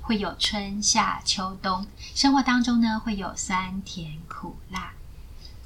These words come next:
那在这样一个比较长的时间里面，你也有可能会被当地的一些文化冲击或是影响。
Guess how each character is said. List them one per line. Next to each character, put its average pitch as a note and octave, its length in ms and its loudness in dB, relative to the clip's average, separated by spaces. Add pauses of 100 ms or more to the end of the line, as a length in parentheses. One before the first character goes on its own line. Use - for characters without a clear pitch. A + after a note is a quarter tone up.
(140)
那 A3+ 140 2
在 A3 220 -2
这 A#3 120 -2
样 G#3+ 200 0
一 G#3+ 40 -6
个 G3+ 120 -6
比 F#3+ 120 -6
较 A#3 140 -2
长 G3 260 -4
的 A3 80 4
时 - 160 2
间 B3 240 0
里 G#3 80 4
面， A3+ 320 4
你 C#4 200 6
也 C4+ 80 6
有 G3+ 160 -2
可 G#3 200 -2
能 E3+ 140 -8
会 G#3+ 140 -4
被 G3 160 -2
当 G3+ 280 0
地 G#3+ 160 0
的 - 80 -6
一 C4 100 -4
些 G3+ 160 -2
文 F#3+ 260 -4
化 A#3 240 6
冲 C4+ 360 2
击 F#3 300 -2
或 G3+ 120 -2
是 - 160 2
影 E3 260 -6
响。 - 240 0